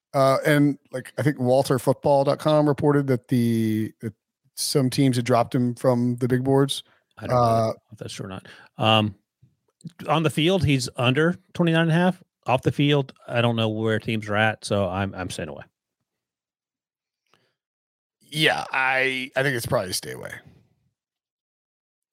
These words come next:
Speaker 1: It, 'cause it, here's the other thing too, is with, with a, with a ca-, with a situation like that,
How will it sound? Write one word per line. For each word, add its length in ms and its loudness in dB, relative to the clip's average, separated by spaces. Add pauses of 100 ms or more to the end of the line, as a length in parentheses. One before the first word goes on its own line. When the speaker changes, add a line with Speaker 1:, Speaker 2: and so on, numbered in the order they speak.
(140)
Speaker 1:
It, 140 2
'cause 220 2
it, 220 -4
here's 160 2
the 80 0
other 120 0
thing 140 2
too, 220 -4 (300)
is 280 2
with, 320 -2
with 200 0
a, 180 2
with 140 -2
a 40 0
ca-, 200 0
with 140 2
a 40 -2
situation 460 0
like 140 0
that, 320 0